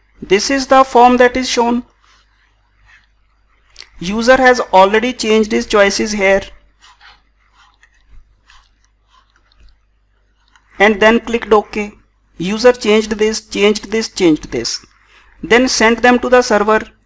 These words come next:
Server said okay and it comes back.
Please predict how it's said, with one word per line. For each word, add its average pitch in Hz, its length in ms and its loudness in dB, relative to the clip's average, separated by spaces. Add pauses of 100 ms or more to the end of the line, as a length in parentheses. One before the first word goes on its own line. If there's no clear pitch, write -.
(100)
Server 214 460 0
said 226 280 0
okay 214 500 -2 (120)
and 214 140 2
it 247 160 -2
comes 202 260 2
back. 135 400 -4